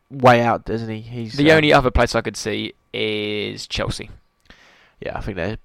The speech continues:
Speaker 1: they'd be stupid enough to get him.
Speaker 2: If Todd Boehly wants his way and would
Speaker 1: Yeah.
Speaker 2: go buy him, then I can see them paying him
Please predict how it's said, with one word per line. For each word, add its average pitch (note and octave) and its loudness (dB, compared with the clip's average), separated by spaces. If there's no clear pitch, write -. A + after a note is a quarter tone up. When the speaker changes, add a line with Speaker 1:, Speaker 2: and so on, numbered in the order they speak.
Speaker 1:
they'd A#2 0
be G2+ -8
stupid A#2 -4
enough G#2+ -6
to A#2 -8
get G#2 -6
him. A2+ -12
Speaker 2:
If A#2 -6
Todd A2+ 2
Boehly A2+ 2
wants A2 -8
his - -10
way G#2 -4
and G#2+ -10
would G2+ -2
Speaker 1:
Yeah. F#2 -4
Speaker 2:
go G2 -4
buy G#2 -4
him, G2+ -14
then F#2 -12
I A#2 -12
can G2+ -12
see G#2+ -10
them G#2 -10
paying G2+ -4
him G2+ -14